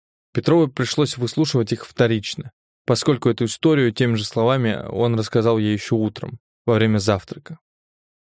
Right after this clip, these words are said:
Пашу удивило то, что совсем не буйного Петрова заперли в катафалке. Петрову отчего-то обидно было слышать, что он не буйный. Петров стал предполагать, что все же побуянил,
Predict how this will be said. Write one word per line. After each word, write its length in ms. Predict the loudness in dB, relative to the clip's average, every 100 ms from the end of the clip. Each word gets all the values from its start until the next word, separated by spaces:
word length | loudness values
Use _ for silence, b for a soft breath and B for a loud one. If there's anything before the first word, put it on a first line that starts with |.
| _
Пашу 300 | 2 2 2
удивило 380 | 0 2 2 0
то, 240 | 0 0 0
что 180 | -2
совсем 440 | -2 0 2 0 2
не 80 | 0
буйного 480 | 2 2 4 2
Петрова 420 | 0 0 2 2 2
заперли 480 | 2 0 -2 -2
в 100 | -6
катафалке. 760 | -6 -2 -2 2 0 0 -10 -18 _ _ _ _
Петрову 460 | 0 2 2 2 -4 _ _ _ -4
отчего-то 500 | -4 2 2 4 2
обидно 340 | 0 -2 -2
было 240 | 0 0
слышать, 420 | 0 0 -2 -4 -8
что 320 | -8 0 0
он 160 | 2
не 80 | 0
буйный. 480 | -2 0 0 0 -4 _ _ _
Петров 440 | -4 0 2 0 -4 _ _
стал 320 | -10 0 0
предполагать, 800 | 2 -4 0 2 2 2 0 0
что 360 | -4 -2 0 0
все 200 | -2 -2
же 120 | -2
побуянил, 720 | -4 -2 0 2 2 0 -6